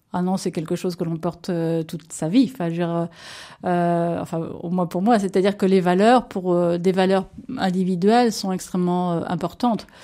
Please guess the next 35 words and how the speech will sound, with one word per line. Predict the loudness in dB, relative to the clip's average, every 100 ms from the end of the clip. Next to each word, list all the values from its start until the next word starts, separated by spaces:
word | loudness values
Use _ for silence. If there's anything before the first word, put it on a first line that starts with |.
| -20 -20 -12 -2
Euh, | 0 0
importantes | 0 2 2 2 0 0
par | 0
rapport | -2 -2 0
à | 0
son | -2
travail, | -4 0 2 2
importantes | 0 -4 -6 -8 -6
aussi | -6
par | -4 -4
rapport | -4 -4
à | -6
soi. | -4 -4 -4 -8 -20 -20 -20 -8
Et, | 2 6 8 6
euh, | 4 2 0 0 -2 -4 -6 -8 -2
et | -2
pour | -2 -2 2
en | 4
revenir | 6 6 6 4
sur | 2
le, | 2 2 2
le | 0
volet | 2 4 4
professionnel, | 2 -4 -2 0 0 0
puisque | -4 -10 -8
c'est | -4
là | 0 0
où, | -2 -2
où | -4
je | -2
me | -4
situe, | -8 -4 0
moi, | 2 2 0
c'est | 0 0
que, | 2 2